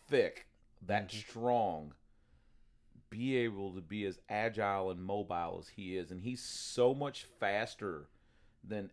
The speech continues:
Speaker 1: everybody else on the floor with his quickness and agility. I mean, I've never seen a guy miss a shot and get his own rebound so fast and put it back up before everybody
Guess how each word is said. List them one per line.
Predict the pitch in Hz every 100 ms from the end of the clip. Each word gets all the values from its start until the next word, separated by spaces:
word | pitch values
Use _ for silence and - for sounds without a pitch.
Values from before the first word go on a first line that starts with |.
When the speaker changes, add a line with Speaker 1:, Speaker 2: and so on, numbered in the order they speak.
| -
Speaker 1:
everybody | 110 107 98 107 101 98
else | 101 98
on | 101
the | 90
floor | - 107 104
with | 90 -
his | 87
quickness | - - 120 120 107 107
and | 98
agility. | 82 95 117 107 90 82 _ _ _ - -
I | 107
mean, | 123
I've | 135
never | 147 151
seen | 160
a | 131
guy | 113 127
miss | 120 127 -
a | 107
shot | - 110 120 127
and | 104
get | 98 120
his | 107
own | 117 101
rebound | 113 110 104 95
so | - 113
fast | - 104 104 95
and | 98
put | - 123
it | 92
back | 98 95 117
up | 98
before | 95 104 98
everybody | 104 98 98